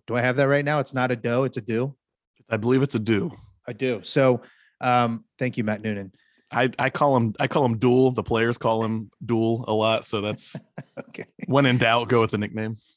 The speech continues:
Speaker 1: It does seem like he's, he's, he's shying away from putting Adu and Oguama together, knowing that you have so much shooting limitation, very crowded paint. It would be fun to watch from a rebounding standpoint. Um,
Speaker 2: <laughs>
Speaker 1: what is it about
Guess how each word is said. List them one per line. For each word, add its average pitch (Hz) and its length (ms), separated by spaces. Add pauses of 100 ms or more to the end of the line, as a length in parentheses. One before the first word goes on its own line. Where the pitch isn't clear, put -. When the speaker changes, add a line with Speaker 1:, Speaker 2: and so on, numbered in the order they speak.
(200)
Speaker 1:
It 147 140
does 196 180
seem 190 160
like 160 160
he's, 135 140
he's, 151 240 (160)
he's 143 100
shying 190 320
away 139 260
from 123 200
putting 117 320
Adu 117 680
and 110 260
Oguama 107 440
together, 98 360 (100)
knowing 117 300
that 110 220
you 104 80
have 110 220
so - 160
much 117 420 (320)
shooting 123 420
limitation, 107 720
very 117 200
crowded 110 340
paint. 110 320 (380)
It - 20
would 151 140
be 131 80
fun 151 240
to 143 60
watch 123 320
from 123 200
a 107 80
rebounding 110 440
standpoint. 104 560 (460)
Um, 113 280 (120)
Speaker 2:
<laughs> - 120
Speaker 1:
what 190 180
is 190 140
it 208 80
about 175 400